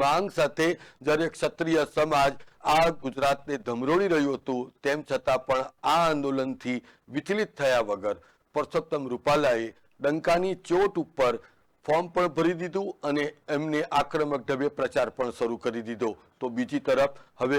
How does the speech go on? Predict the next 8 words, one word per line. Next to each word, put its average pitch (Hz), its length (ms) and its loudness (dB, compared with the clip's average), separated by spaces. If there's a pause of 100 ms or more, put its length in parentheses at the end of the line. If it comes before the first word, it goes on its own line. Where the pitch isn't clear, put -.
ક્ષત્રિય 160 560 0
સંગઠનોએ 123 720 -2 (340)
આંદોલન 151 400 -2 (140)
પાર્ટ 123 260 2
ટુ 143 220 -4
ની 123 100 -4 (140)
જાહેરાત 117 460 0
કરી, 113 220 -4